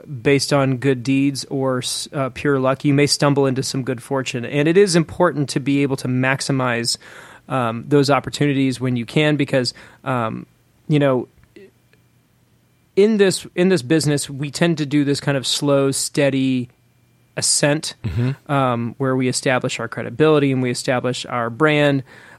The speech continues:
Speaker 1: uh, in our market. And these kinds of things can help you jump a couple of rungs, um, much quicker.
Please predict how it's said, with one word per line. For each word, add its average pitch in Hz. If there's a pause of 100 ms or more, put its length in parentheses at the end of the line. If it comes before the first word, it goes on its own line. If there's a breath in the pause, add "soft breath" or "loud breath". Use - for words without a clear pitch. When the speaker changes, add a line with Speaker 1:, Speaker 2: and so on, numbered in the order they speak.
Speaker 1:
uh, 120
in 131
our 123
market. 135
And 131
these 160
kinds 151
of 139
things 135
can 135
help 139
you 127 (320)
jump 147
a 151
couple 139
of 120
rungs, 123 (580 soft breath)
um, 113 (720)
much 160
quicker. -